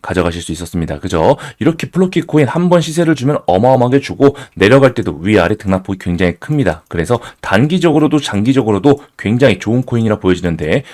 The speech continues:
왜? 변동성이 커야 우리에게 큰 수익 줄 수 있으니까요. 비트코인 벌써 일억을 넘어서 일억 오십만 원, 육십만 원 왔다 갔다 해주면서 지지를 잡아주고 있습니다. 자, 얼마 전에 팔천구백만 원, 구천만 원이 살짝 깨졌던 때가 있었어요. 언제죠?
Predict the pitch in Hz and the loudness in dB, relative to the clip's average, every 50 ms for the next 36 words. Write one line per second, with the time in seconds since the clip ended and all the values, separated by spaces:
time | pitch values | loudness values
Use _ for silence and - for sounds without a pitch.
0 | - - - _ - - 175 - - - _ - 113 123 160 185 202 190 196 190 | -20 -20 -12 _ 2 4 4 4 2 -2 _ -2 2 2 4 4 4 4 4 2
1 | 185 185 185 - - 226 220 220 240 240 - _ - 196 190 202 190 - - - | 2 2 0 -2 0 2 2 2 2 0 -6 _ -8 -4 -2 -2 -2 -2 -4 -4
2 | - 180 175 156 165 147 - - 95 - - 85 80 - - 95 90 - 85 82 | -2 -2 0 0 0 -2 -4 -4 -8 -6 -6 -6 -8 -6 -4 -4 -2 -2 -2 -2
3 | 78 76 73 80 90 87 - _ _ _ _ - 139 - - - 175 165 117 87 | -2 -4 -2 -4 -4 -4 -8 _ _ _ _ -8 -6 -4 0 4 4 4 4 4
4 | 82 - - - 98 95 95 - 143 143 - _ _ - 147 180 196 190 180 180 | 0 -4 -4 -2 -2 0 2 2 2 0 0 _ _ -4 0 2 2 2 2 2
5 | 123 98 87 90 90 87 87 - 90 - _ _ _ _ - 139 147 170 165 - | 2 4 4 4 2 0 -2 -4 -10 -12 _ _ _ _ -2 2 4 4 4 2
6 | - - - 95 110 110 131 135 139 131 120 95 87 92 95 - - 147 143 127 | 0 -4 -2 -2 -2 0 0 0 2 2 2 0 -2 -4 -4 -4 -2 0 0 0
7 | 110 90 85 - _ _ - 87 87 - 98 98 98 98 92 87 - 95 95 98 | 0 -2 -4 -8 _ _ -10 -6 -2 2 2 2 2 2 0 -2 -2 -4 -4 -4
8 | 107 110 113 110 104 107 151 175 170 170 - 95 92 98 104 92 95 87 90 90 | -4 -2 -2 0 2 2 2 2 2 0 -4 -8 -6 -6 -4 -2 0 0 0 0
9 | 92 90 90 82 - - 85 82 82 85 - - - - - - _ - - 131 | -2 -4 -6 -6 -6 -6 -6 -6 -6 -6 -8 -10 -14 -20 -20 -20 _ -4 2 4
10 | 104 107 135 180 208 214 208 214 151 - - 208 220 214 - 220 196 - - 113 | 6 6 8 8 6 6 6 4 2 2 0 -2 -2 0 0 -2 -4 -4 -2 0
11 | 120 165 160 147 127 123 135 127 95 82 - - 104 - - - 151 147 143 139 | 2 2 4 4 4 6 4 4 2 0 -4 -8 -8 -6 -4 -2 0 0 2 2
12 | 135 127 123 - - - 185 180 156 - 170 151 - _ _ - 151 143 160 - | 2 0 0 -2 -2 -2 0 0 2 2 0 0 0 _ _ 0 2 2 2 2
13 | 147 139 135 - 117 98 92 - 95 87 - 90 82 80 - _ _ _ - 90 | 0 0 2 2 2 2 2 2 -2 -4 -2 -2 -2 -2 -4 _ _ _ 0 2
14 | 90 90 90 92 135 160 | 2 2 4 2 2 0